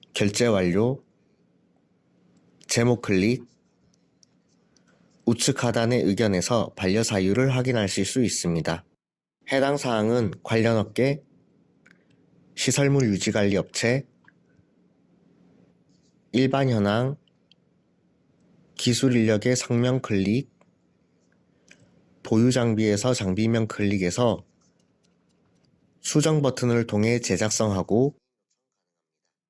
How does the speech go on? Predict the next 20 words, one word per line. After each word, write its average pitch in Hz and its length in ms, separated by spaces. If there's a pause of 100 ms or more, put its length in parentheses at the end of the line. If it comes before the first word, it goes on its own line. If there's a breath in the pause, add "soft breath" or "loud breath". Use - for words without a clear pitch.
(140)
일반 139 360
현황에서 117 560
승인 127 360
요청 123 320
가능합니다. 82 720 (1900)
유지관리 131 540
업체 123 260
등록이 110 400
완료된 101 580
이후 92 480 (360)
업체의 127 480
일반 123 360
사항, 113 500 (300)
기술 117 320
인력, 110 460 (320 loud breath)
보유 113 260
장비 123 360
등의 110 260
사항이 110 480
변경된다면 95 1000